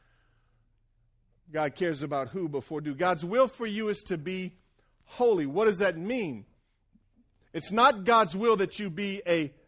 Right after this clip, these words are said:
carpenter or a secretary or a school teacher or even a stay-home mom. That's not his will for you.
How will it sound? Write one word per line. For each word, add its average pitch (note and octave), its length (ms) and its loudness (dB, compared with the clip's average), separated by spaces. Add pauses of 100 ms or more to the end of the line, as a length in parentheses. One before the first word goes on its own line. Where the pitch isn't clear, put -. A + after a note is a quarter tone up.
(120)
carpenter G#3 600 0
or D#3 160 -4
a C3 60 -6
secretary F#3 800 -2
or D3+ 200 -4
a B2 40 -6
school G#3 320 -6
teacher G3 520 -6 (600)
or D#3+ 140 0
even F#3+ 220 2
a F3+ 60 0
stay-home F3+ 680 -2
mom. F3+ 400 0
That's G3 320 0
not G3+ 280 0
his E3+ 280 -6
will B3 280 0
for F3+ 220 -4
you. D#3+ 360 -2